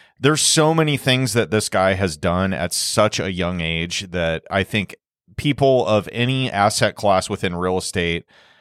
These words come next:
uh, if that's your niche, you're gonna get something out of this because he's done it all.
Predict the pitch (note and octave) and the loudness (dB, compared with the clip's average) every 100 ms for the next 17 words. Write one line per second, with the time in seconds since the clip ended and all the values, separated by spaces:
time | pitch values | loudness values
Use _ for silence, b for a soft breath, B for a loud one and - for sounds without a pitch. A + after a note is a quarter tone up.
0 | b F2+ F2 E2+ G#2 G2 G#2 - G2+ F2 | b -2 2 2 0 2 2 2 -2 0
1 | F#2+ F2+ - - C#2+ G#2+ A2+ G#2 G#2 F#2 | 0 0 0 -4 -6 -2 0 2 0 0
2 | F2 F#2 E2 D#2+ D2+ D2 D2+ - F#2+ - | -2 -2 -4 -4 -4 -4 -6 -10 -6 -2
3 | F2+ - G2 F2+ E2 D2+ C#2 A#1 - | -2 0 -2 0 -2 -2 -4 -6 -10